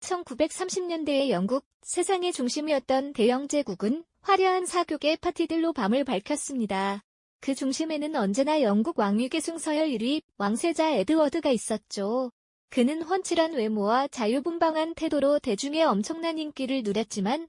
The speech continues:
어딘가 모르게 왕실의 답답한 규율에 지쳐 보이는 남자였습니다. 그러던 어느 날, 한 사교 파티에서 그의 시선이 한 여성에게 멎었습니다.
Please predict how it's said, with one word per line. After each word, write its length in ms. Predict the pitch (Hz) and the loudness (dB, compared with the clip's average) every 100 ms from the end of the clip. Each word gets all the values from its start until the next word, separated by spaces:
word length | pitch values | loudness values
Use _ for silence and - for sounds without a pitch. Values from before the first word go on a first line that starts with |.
| _ - | _ -2
어딘가 480 | 208 294 311 330 | -2 -2 0 0
모르게 380 | 262 226 277 330 | 2 0 0 2
왕실의 540 | 277 190 214 262 269 277 | 2 2 2 2 2 2
답답한 520 | 208 - 269 302 302 | -6 -4 -4 -4 -4
규율에 380 | - 247 294 302 | -2 0 2 0
지쳐 320 | 220 - 339 | -2 0 0
보이는 400 | 311 285 277 285 | 2 0 -2 -2
남자였습니다. 1120 | 202 190 302 320 311 285 233 196 190 196 202 _ | -2 0 2 0 0 -4 -4 -2 -2 -2 -6 _
그러던 440 | - 240 262 294 277 | -2 0 2 2 2
어느 180 | 180 | 0
날, 400 | 233 190 180 262 - _ | 2 2 0 -2 -6 _
한 140 | - 381 | -8 -4
사교 280 | 381 349 339 | -2 -2 -2
파티에서 640 | - 330 349 285 285 285 | -2 -2 0 -2 0 0
그의 300 | 294 240 277 | 0 0 2
시선이 460 | 302 339 285 269 294 | 0 -2 -2 0 -2
한 200 | 349 359 | -2 0
여성에게 540 | 294 359 339 294 302 | 0 0 -2 -2 -2
멎었습니다. 1000 | 240 185 247 254 262 240 208 196 202 175 | 0 0 0 -4 -6 -4 -4 -4 -4 -6